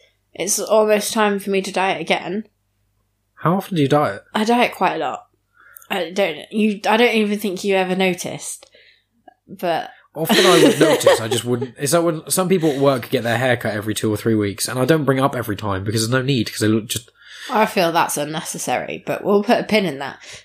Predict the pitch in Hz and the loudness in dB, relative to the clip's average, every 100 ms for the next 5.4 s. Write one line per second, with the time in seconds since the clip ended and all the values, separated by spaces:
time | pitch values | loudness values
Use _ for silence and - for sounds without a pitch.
0 | - 220 180 - 202 208 208 254 247 220 | -4 -2 -2 0 2 2 2 2 2 0
1 | 208 226 156 151 - - - _ _ - | 0 -2 -2 -6 -10 -16 -20 _ _ -10
2 | 165 208 214 - 247 202 220 - 240 180 | -6 -4 -4 0 2 2 -2 0 2 0
3 | 196 226 196 170 - 170 165 180 185 185 | 0 0 0 -4 -4 -2 -2 -2 -4 -2
4 | 202 208 208 220 208 208 190 185 180 - | 2 2 2 -4 -2 0 0 -2 -6 -4
5 | 180 147 147 180 | -4 -4 -10 -14